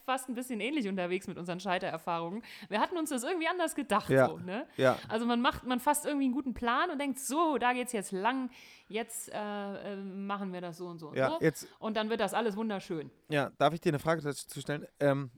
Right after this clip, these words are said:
Speaker 2: jetzt
Speaker 1: Bitte.
Speaker 2: hast, hast du ja auch, hast du ja auch enge Freunde und so. Und immer wenn du, wenn du irgendwie so einen Schicksalsschlag hast, dann hast du enge Freunde, die dir zur Seite stehen. Das war bei mir,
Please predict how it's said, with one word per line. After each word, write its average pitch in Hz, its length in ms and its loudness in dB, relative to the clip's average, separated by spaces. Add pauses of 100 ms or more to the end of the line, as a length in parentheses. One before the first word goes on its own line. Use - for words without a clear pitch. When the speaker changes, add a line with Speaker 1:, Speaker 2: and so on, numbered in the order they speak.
Speaker 2:
jetzt 139 120 4
Speaker 1:
Bitte. 139 80 0
Speaker 2:
hast, - 260 -2
hast 165 280 4
du 165 40 6
ja 147 160 10
auch, 139 240 6
hast 147 280 2
du 151 40 4
ja 135 100 8
auch 127 100 2
enge 139 260 2
Freunde 156 420 4
und 160 160 -2
so. 160 200 2
Und 135 280 -6
immer 139 240 0
wenn 135 120 0
du, 135 220 4
wenn 131 120 2
du 131 80 6
irgendwie 131 220 2
so 127 80 0
einen 123 60 -2
Schicksalsschlag 151 580 0
hast, 147 200 -2
dann 127 120 0
hast 110 200 -4
du 113 140 -8 (160)
enge 123 240 2
Freunde, 127 640 2 (220)
die 123 80 -2
dir 120 120 4
zur - 160 -6
Seite 131 260 4
stehen. 147 280 -4
Das 127 120 -10
war 120 120 4
bei 113 120 4
mir, 120 320 -2